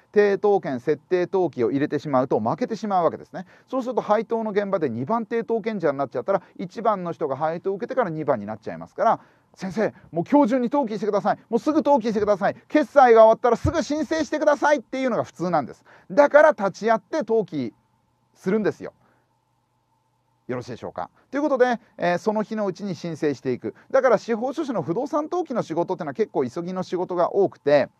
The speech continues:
えー、登記頼まれたらその日のうちにやる。もちろん急がなくていい仕事もいっぱいあります。えー、抵当権を今度は消す。抹消する登記なんて別に急がなくたっていいんですし、えー、相続登記だって戸籍とか集めるの時間かかりますから、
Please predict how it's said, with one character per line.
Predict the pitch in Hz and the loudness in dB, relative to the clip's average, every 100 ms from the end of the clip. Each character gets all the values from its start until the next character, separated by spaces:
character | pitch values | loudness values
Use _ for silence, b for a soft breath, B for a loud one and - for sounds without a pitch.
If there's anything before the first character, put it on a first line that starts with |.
| b b b b | b b b b
え | 147 156 | -2 0
ー、 | 151 | 2
登 | 240 226 | 2 2
記 | - | 0
頼 | 151 156 | -2 4
ま | 156 | 2
れ | |
た | 143 | 2
ら | 110 | -2
そ | - 220 | -2 -2
の | |
日 | 233 | -2
の | 202 | -4
う | |
ち | 123 | -6
に | 104 | -10
や | 90 | -12
る。 | - _ - | -14 _ -8
も | 196 | -4
ち | 269 | -2
ろ | |
ん | 240 | -4
急 | 151 208 | -4 -4
が | |
な | 247 233 | -4 -8
く | |
て | 185 | -10
い | |
い | 160 | -10
仕 | |
事 | 139 143 | -8 -8
も | 117 | -8
い | |
っ | 107 | -6
ぱ | - | 2
い | 160 | 2
あ | |
り | 143 | 2
ま | 139 | -4
す。 | 131 _ | -8 _
え | - 123 | -4 -2
ー、 | |
抵 | 139 123 | -2 -2
当 | 135 123 | -4 -6
権 | 113 104 | -6 -2
を | 143 107 - | 0 -2 -4
今 | - | -12
度 | 101 | -10
は | |
消 | - 151 | -4 -4
す。 | 160 - b b | -4 -14 b b
抹 | 123 131 | -8 -8
消 | - 208 | -2 -2
す | - | -2
る | 190 190 | -4 -2
登 | 190 | -2
記 | 143 | -4
な | 104 | -10
ん | |
て | 98 | -10
別 | 180 123 | -10 -10
に | 107 | -10
急 | |
が | 131 | -10
な | 127 | -10
く | - | -10
た | 92 | -16
っ | |
て | - | -14
い | 101 | -14
い | |
ん | |
で | 82 | -14
す | 71 | -12
し、 | 143 117 b b | -8 -8 b b
え | 107 | -10
ー、 | |
相 | 117 190 | -2 -2
続 | 208 190 | -2 -2
登 | - 202 | 0 0
記 | 147 | 0
だ | |
っ | 160 | -4
て | 165 | -4
戸 | - 143 | -6 -8
籍 | - | -8
と | 165 | -10
か | 131 113 | -6 -6
集 | 143 | -6
め | |
る | 135 | -8
の | 98 | -10
時 | 85 | -12
間 | 107 123 | -12 -10
か | 135 | -10
か | |
り | 143 | -10
ま | 156 | -12
す | |
か | - | -6
ら、 | 156 | -6